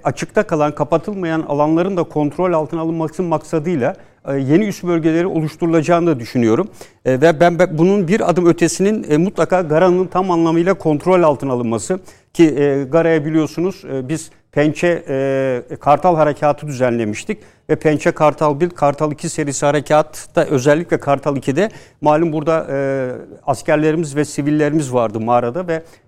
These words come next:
e, terör örgütü tarafından katledilmişlerdi. E, bunun ötesinde hemen hemen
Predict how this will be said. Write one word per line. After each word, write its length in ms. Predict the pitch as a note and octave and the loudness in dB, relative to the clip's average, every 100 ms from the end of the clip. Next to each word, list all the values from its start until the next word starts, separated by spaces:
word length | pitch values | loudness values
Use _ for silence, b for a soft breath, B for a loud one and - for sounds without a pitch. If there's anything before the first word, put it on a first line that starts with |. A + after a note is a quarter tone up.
| _ | _
e, 200 | C3+ B2+ | -2 -2
terör 320 | B2 C#3 E3 | -2 0 0
örgütü 460 | D3+ C3 C3+ - - | 0 -4 -8 -14 -8
tarafından 440 | C#3+ C3+ C3+ D3+ G3+ | -4 -4 -6 -8 -2
katledilmişlerdi. 960 | - - C#3+ A#2 G#2 - A2 G2+ D3+ G#3+ - | -2 -2 -4 -4 -8 -4 -2 0 -2 -8 -8
E, 320 | B2+ A#2+ A#2+ | -4 -2 -2
bunun 140 | D3+ E3+ | -2 0
ötesinde 680 | D#3 D#3 - E3 E3 G#3 B B B | 0 -2 0 0 2 -2 B B B
hemen 220 | E3 E3+ | 0 2
hemen 280 | E3+ F3 F3 | 2 2 0